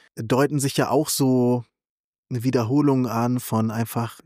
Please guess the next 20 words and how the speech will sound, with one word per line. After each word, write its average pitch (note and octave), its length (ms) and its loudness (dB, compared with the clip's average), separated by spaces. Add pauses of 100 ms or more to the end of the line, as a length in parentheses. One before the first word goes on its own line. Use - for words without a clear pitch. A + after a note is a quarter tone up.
(140)
jugendlichen C3+ 800 -2
Nazi-Banden, B2 880 0
die B2 160 2
auf A#2+ 140 -2
den, B2 520 -4
äh, B2+ 140 -6
Straßen C3 400 -2
unterwegs C3 460 0
sind, C3 180 0
auch A#2+ 100 0
so - 120 -2
sehr A#2+ 180 2
sichtbar. C3 540 0 (340)
Teilweise B2 460 0
gibt B2 160 -4
es A#2+ 100 -4
ja B2+ 100 2
auch A#2 80 0
dann A#2 200 0
so A2+ 260 2